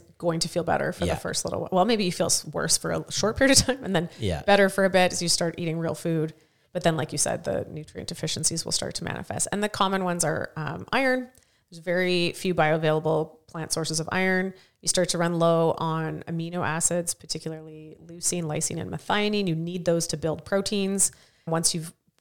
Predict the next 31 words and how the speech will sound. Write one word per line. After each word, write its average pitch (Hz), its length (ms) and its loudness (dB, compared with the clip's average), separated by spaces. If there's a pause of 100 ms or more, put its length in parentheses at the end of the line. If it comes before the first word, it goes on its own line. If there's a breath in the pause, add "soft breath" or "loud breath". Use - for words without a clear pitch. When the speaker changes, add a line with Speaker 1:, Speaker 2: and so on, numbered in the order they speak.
Speaker 1:
run 170 220 -2
through 165 360 0
your 165 480 0
available 160 420 0
stores, 185 500 2
you 160 80 -4
start - 240 -2
to - 80 -10
break 156 200 -6
down 165 180 -2
muscle 196 300 0
mass, 180 240 0
so 180 80 -2
you 175 60 -4
start - 200 -4
to - 80 -8
get - 160 -4
weaker. 180 500 2
Performance 165 540 -6
in 165 120 -4
the 165 60 -6
gym 170 520 -4
goes 170 200 2
down. 165 540 2
Neurotransmitter 208 720 4
function 208 720 2 (220 loud breath)
tends 202 260 2
to 196 80 2
go 190 160 2
down 190 360 2
because 165 880 2